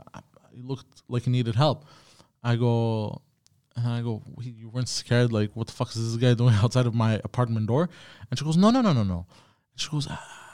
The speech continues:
I was thinking of, like, to help him, you know, like, the sweet thing to do that a rational human being would do." And that's when I realized at that moment that, like, we're incredibly different, was because I go to her,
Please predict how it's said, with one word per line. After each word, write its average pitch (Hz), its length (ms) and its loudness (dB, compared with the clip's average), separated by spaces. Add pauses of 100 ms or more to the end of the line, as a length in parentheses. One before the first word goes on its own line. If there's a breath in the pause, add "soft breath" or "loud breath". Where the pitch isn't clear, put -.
I 135 40 -6
was 139 240 -2
thinking 165 340 2
of, 127 80 0
like, 127 220 0
to 127 80 4
help 170 280 4
him, 95 200 -2
you 107 80 0
know, 135 140 2
like, 110 200 -4
the 117 100 -2
sweet - 360 4
thing 127 180 2
to 117 140 0
do 113 100 -2
that 113 160 -4
a 110 40 -6
rational 127 600 2
human 120 300 2
being 117 240 2
would 123 100 0
do." 147 160 2 (380 loud breath)
And 135 100 2
that's 147 160 4
when 170 140 4
I 139 40 6
realized 139 360 4
at 123 120 6
that 123 120 4
moment 135 380 -2
that, 113 180 0
like, 117 260 0
we're 120 160 2
incredibly 120 680 2
different, 117 380 -2 (340 loud breath)
was 117 300 2
because 120 280 0
I 131 80 6
go 131 100 4
to 135 60 6
her, 127 140 4